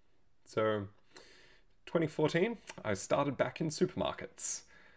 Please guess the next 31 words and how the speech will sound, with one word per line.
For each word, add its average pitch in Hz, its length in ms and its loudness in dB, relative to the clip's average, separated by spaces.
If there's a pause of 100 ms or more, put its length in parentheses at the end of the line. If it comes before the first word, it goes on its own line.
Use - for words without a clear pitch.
(180)
and 92 720 4
I 107 60 -4
got 127 180 0
into 160 260 0
a 180 40 8
Masters 110 480 -4
of - 80 -14
Project 98 340 -2
Management 92 540 -4
at 95 120 2
R 90 240 0
M 98 120 -4
I 98 80 -2
T 117 420 -4
so - 180 -2
I 160 40 2
could 180 180 -2
stay 98 220 0
in 92 100 0
Melbourne. 90 400 -2 (640)
After 175 240 0
nine 107 300 2
months, 98 460 -2 (180)
I 107 60 0
got 104 180 2
my 131 100 0
first 113 300 -2
project - 340 -2
role - 200 -2
at - 100 -10
Frame, 147 400 -4